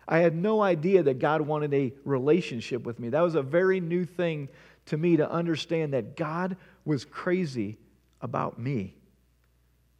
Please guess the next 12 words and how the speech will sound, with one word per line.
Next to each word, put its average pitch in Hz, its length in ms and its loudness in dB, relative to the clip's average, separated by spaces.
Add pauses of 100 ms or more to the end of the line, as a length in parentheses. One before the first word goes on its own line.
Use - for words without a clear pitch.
(640)
And 139 180 0
that 190 240 4
is 160 320 -2
the 143 120 -2
most 160 420 0
true 196 360 -2
thing 175 380 -4
that 131 120 -4
we 156 140 0
can 147 180 -4
say 170 420 0 (260)
about 151 460 2